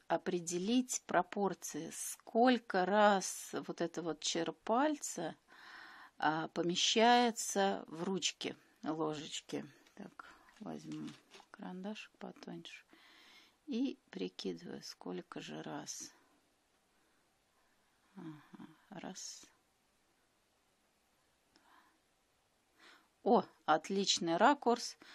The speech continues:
Вот это черпальце помещается,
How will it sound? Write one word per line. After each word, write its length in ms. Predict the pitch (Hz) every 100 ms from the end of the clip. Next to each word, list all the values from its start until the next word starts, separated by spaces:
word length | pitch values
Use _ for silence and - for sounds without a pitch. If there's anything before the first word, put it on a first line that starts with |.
| - - -
Вот 180 | 190 190
это 220 | 185 170
черпальце 1040 | - 180 170 - 160 220 285 - 339 330 - _ - - -
помещается, 1000 | - 196 196 - 302 294 - - 254 254